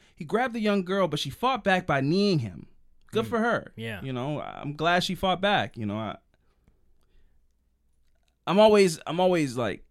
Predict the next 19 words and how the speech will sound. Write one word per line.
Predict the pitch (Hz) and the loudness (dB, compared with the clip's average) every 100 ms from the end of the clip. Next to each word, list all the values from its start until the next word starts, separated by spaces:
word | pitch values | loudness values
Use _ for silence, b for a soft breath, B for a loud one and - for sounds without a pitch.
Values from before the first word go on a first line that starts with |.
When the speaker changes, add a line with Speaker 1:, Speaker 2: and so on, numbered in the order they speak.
| - | -12
Speaker 1:
um, | 71 64 - 165 _ _ _ _ - - _ _ _ _ _ _ _ _ _ _ _ | -10 -12 -14 -20 _ _ _ _ -18 -18 _ _ _ _ _ _ _ _ _ _ _
I'm, | 123 117 - | -10 -10 -10
I'm, | 113 107 - _ _ _ _ _ - | -10 -10 -18 _ _ _ _ _ -8
I'm, | 120 - _ | -8 -10 _
I'm | 120 | -10
troubled | 110 - 185 123 110 | -2 6 6 6 0
by | 101 | -4
that. | 101 95 95 - _ _ _ _ _ _ _ - _ - _ | -2 -4 -6 -10 _ _ _ _ _ _ _ -20 _ -20 _
You | 123 | -2
know, | 113 107 - - - - _ 123 | -2 -2 -6 -16 -20 -20 _ -2
women | 165 170 143 | 0 2 0
and | 147 135 | 0 0
men | 127 | 0
in, | 123 117 - | 0 -2 -8
are | - 117 | -4 -4
in | |
situations | 110 - 120 120 117 | -4 -4 -4 -4 -4
like | 113 - | -6 -4
this, | 113 | -6